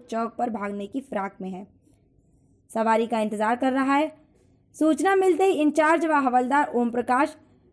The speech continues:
एएसआई फकरुद्दीन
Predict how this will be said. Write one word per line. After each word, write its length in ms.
एएसआई 840
फकरुद्दीन 1000